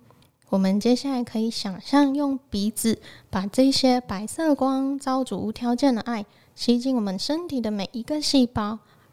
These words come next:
让我们身体的每一个细胞都感受到这一些无条件的爱。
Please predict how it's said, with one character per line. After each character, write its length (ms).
让 280
我 40
们 140
身 240
体 120
的 100
每 240
一 60
个 160
细 240
胞 200
都 240
感 320
受 300
到 240
这 180
一 80
些 280
无 180
条 260
件 240
的 60
爱。 320